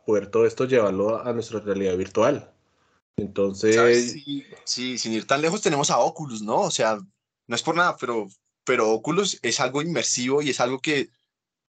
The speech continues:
Speaker 2: si tú no tienes, digamos, un entorno físico aquí que te controle, pues, eh, ahí te clavas, o sea, ahí, ahí no hay nada, nada que hacer. Me parece que, me parece que es bastante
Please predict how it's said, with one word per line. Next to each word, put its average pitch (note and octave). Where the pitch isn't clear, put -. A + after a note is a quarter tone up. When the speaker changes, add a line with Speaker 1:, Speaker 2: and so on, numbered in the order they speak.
Speaker 2:
si -
tú B2+
no B2
tienes, D3
digamos, C3
un C3+
entorno C#3
físico D3+
aquí B2+
que -
te C#3
controle, A#2+
pues, -
eh, -
ahí G2+
te B2+
clavas, E3+
o C#3
sea, B2+
ahí, A2+
ahí A#2
no B2
hay B2+
nada, D3
nada C#3
que A#2+
hacer. D#3
Me C#3
parece C3+
que, D#3
me C3+
parece B2+
que C#3
es B2
bastante B2+